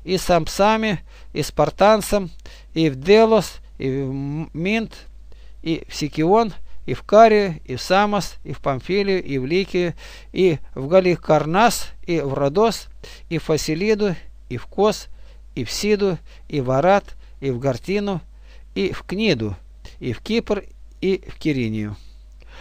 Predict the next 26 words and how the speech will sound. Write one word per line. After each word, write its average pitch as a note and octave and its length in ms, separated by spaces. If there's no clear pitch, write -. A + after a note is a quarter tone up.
Список - 560
с - 80
этих F3 360
писем A3 480
написали G3 640
Симону G3 500
первосвященнику. B2+ 920
Царь E3+ 300
же D3+ 120
Антиох D3+ 460
обложил C#3+ 480
Дору C#3 560
вторично, A2+ 680
нападая C3+ 580
на E3 100
неё D#3 160
со D3+ 140
всех C#3+ 240
сторон C#3 460
и A#2+ 60
устраивая C3 560
машины, B2+ 500
и A#2+ 40
запер D#3+ 400
Трифона D3 520
так, - 420